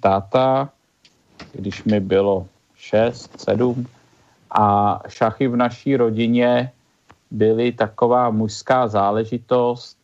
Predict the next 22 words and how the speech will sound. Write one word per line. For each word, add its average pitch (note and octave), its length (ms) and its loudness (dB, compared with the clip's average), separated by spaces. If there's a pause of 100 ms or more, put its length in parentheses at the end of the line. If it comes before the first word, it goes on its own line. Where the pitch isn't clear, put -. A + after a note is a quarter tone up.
(120)
eh, G#2+ 300 2 (760)
a G#2+ 120 0
na A2 160 2
všech - 560 -4 (320)
rodinných G#2+ 760 0 (240)
návštěvách A#2 880 0 (120)
a, A#2 120 -2
eh, - 1400 -4
já G2+ 180 2
jsem G#2+ 440 -2
jako A2+ 340 -2
z G#2 200 -4
větší G#2 640 0 (800)
katolické A2+ 800 0
rodiny, A#2 480 2
takže A2 300 -2
jsme G#2+ 200 -4
se A2+ 220 2
i A2 40 0
dost G#2+ 200 -4 (100)
jako G#2+ 240 0
navštěvovali. A#2+ 840 2